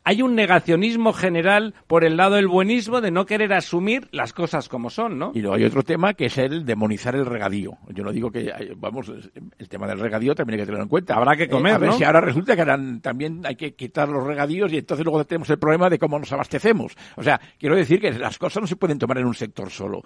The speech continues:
Speaker 2: Hay que mirar con amplitud de miras.
Speaker 1: Hay que ser
Speaker 2: Eh,
Speaker 1: holístico,
Speaker 2: eh,
Speaker 1: hay que ser
Speaker 2: eh,
Speaker 1: global,
Speaker 2: claro,
Speaker 1: ¿no?
Speaker 2: claro, el tema de mirar la implicación de todos los sectores, y todos están, están implicados y están conexionados entre ellos. Por eso, a mí el tema del agua es un tema muy preocupante, lógicamente, como no puede ser otra forma, menos mal que tenemos aquí a don Diego Jalón,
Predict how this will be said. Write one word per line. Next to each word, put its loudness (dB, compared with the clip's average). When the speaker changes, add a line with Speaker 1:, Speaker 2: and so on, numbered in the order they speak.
Speaker 2:
Hay 0
que 0
mirar 0
con -4
amplitud -6
de 2
miras. 0
Speaker 1:
Hay -8
que -8
ser 2
Speaker 2:
Eh, 8
Speaker 1:
holístico, 4
Speaker 2:
eh, 2
Speaker 1:
hay -2
que -4
ser 0
Speaker 2:
eh, 0
Speaker 1:
global, 4
Speaker 2:
claro, 6
Speaker 1:
¿no? -4
Speaker 2:
claro, 4
el -2
tema 0
de 0
mirar -2
la -2
implicación -4
de 0
todos 0
los -4
sectores, 2
y -6
todos 0
están, -4
están -8
implicados -2
y -2
están -6
conexionados -6
entre -8
ellos. -8
Por -2
eso, -2
a -6
mí -4
el -2
tema -4
del -4
agua -6
es -8
un -6
tema -6
muy -4
preocupante, -6
lógicamente, -8
como -4
no -6
puede -4
ser -2
otra -8
forma, -6
menos -4
mal -4
que -10
tenemos -8
aquí -12
a -4
don -8
Diego -4
Jalón, -8